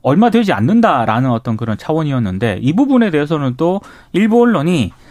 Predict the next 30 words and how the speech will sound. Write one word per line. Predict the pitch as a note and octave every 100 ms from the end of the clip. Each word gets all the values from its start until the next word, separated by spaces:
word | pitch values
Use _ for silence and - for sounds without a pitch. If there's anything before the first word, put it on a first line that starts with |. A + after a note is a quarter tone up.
| - -
또 | -
추가적인 | - B3 D#4+ C#4+ A#3+
또 | E3+ F#3+
의혹을 | F3+ C#3+
보도를 | C3+ C#3 C3
하고 | B3+ G#3+
있습니다. | - G#2 F2 E2 - - - _
그래서 | D3 C#3+
이거는 | C3+ C4 A#3+
또 | -
상황을 | - C4 C4 F#3+
좀 | C3
봐야 | A2 C#3+
될 | E3+ B2+
것 | G#2+
같고요. | F2+ D3+ D3+ E2+ - - -
또 | E3+
민주당 | B2 G#3 D4 C#4 A#3+
진상조사단에 | - D#3 E3+ A#3+ C4 F3+ F3 D#3+ C#3+ D3+
거래 | - A#2+ D3+ G#3+
내역을 | E3+ D#3
제출하지 | C3+ D3 - D3+ C#3+ G2
않은 | G#2 G3+
것에 | A3 F3+ D3+
대해서는 | G#2 A#2 B2 A#2 F2+ G2 - - - _
시스템상으로 | - A#3+ - C4+ A3+ G3 E3+
불가능하다, | E3 C3 C#3 G#3+ F#3+ C3+ A#2+ F#2 D#2 -
이렇게 | C3 -
얘기를 | G#2 G2+ F2
했고요. | - D#3 D#2+